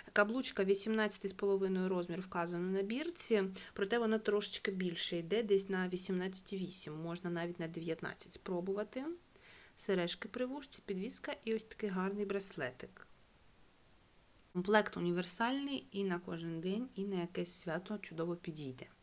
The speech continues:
У вазі подивимось, сережки сім-десять грам, чудова вага, це десь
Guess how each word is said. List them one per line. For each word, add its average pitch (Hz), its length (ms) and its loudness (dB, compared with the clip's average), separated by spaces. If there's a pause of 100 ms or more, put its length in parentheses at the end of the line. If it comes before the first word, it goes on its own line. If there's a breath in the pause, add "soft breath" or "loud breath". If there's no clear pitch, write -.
(180)
У 208 40 -4
вазі 196 220 2
подивимось, 247 560 0
сережки 233 440 2
сім-десять 185 800 2
грам, 254 500 0 (600 loud breath)
чудова 180 460 0
вага, 185 380 2
це 185 280 0
десь 175 280 -2